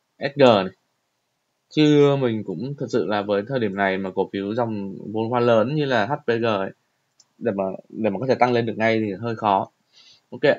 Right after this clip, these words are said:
à, đó là với cổ phiếu thép. Với Vinamilk mình đã review rồi, chúng ta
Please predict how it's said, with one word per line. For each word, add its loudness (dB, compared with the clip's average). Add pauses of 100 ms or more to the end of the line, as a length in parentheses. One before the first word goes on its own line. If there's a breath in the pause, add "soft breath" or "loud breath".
(120)
à, 0
đó 0
là 2
với 0 (720)
cổ -10
phiếu -6
thép. 4 (360)
Với 0
Vinamilk 0
mình -6
đã -8
review -2
rồi, 2
chúng -12
ta -4